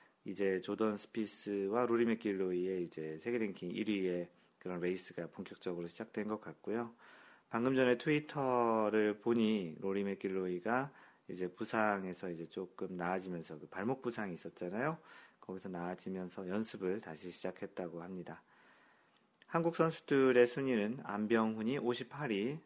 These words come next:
배상문 백십일 위, 노승열 백삼십 위, 최경주 백칠십사 위입니다.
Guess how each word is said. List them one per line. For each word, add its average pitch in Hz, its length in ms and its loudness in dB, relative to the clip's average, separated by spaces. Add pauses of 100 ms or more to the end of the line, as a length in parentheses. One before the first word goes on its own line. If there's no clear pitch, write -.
(240)
배상문 101 440 -4
백십일 110 760 -4
위, 82 240 0 (180)
노승열 95 460 -8
백삼십 120 640 -10
위, 80 160 -6
최경주 113 460 -6
백칠십사 92 720 -10
위입니다. 85 520 -4